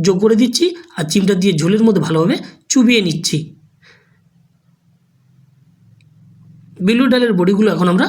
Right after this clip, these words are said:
যোগ করে দিলাম। এখন এই পাতলা ঝোলটাকে আমরা ফিনিশ করবো সামান্য পরিমাণ কাঁচা লঙ্কা কুচি দিয়ে। কাঁচা লঙ্কা,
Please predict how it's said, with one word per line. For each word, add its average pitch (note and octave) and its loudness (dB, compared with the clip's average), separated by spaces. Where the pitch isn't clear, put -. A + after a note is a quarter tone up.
যোগ F3+ 0
করে E3+ 0
দিলাম। C#3 -2
এখন C4 0
এই F#3 -2
পাতলা F#3 0
ঝোলটাকে G#3+ 0
আমরা F3+ 2
ফিনিশ G#3 2
করবো G3+ 0
সামান্য F#3+ 0
পরিমাণ G3+ 2
কাঁচা F3+ -2
লঙ্কা F3+ 0
কুচি F3 -2
দিয়ে। D#3 -2
কাঁচা G#3+ -2
লঙ্কা, A3 2